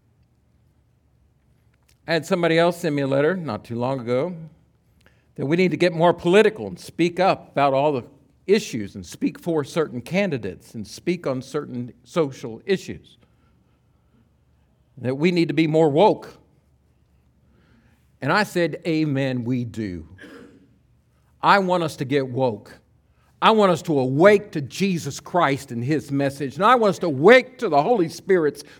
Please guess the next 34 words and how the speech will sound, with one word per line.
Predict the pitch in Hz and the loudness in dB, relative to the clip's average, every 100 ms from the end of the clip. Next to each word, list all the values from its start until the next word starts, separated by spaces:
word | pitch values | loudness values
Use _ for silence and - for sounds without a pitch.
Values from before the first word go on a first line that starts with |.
| _ | _
presence | - 277 202 175 - | 4 6 4 -2 -2
and | 143 - | -4 -2
power | 202 175 131 117 98 | 4 6 6 2 -2
in | 95 | -4
our | 104 117 | -4 -2
lives. | 123 113 113 - 220 | 0 0 -2 -8 0
And | 208 | 6
I | 254 320 | 6 6
want | 294 240 | 6 8
to | |
awake | 202 190 254 269 196 | 8 8 8 8 6
to | 226 | 4
loving | 196 285 392 403 403 359 | 8 10 10 6 -2 6
God | 330 262 185 | 8 8 4
with | 175 | 2
all | 185 196 | 4 6
of | |
our | 185 180 | 6 8
heart, | 226 190 - | 6 6 -2
soul, | 196 180 170 | -2 0 2
mind, | 165 170 156 | 2 2 2
and | 143 | -6
strength. | - 147 127 - - 208 | -6 -6 -6 -10 -6 4
And | 214 | 8
I | 370 | 8
want | 381 330 | 6 8
to | 269 | 8
awake | 240 269 269 - | 10 8 6 4
to | 220 | 2
loving | 208 220 208 | 6 6 6
our | 185 | 2
neighbor | 170 175 156 127 117 | 4 4 2 0 -2
as | 120 | 0
ourselves. | 127 120 143 127 | -2 0 0 0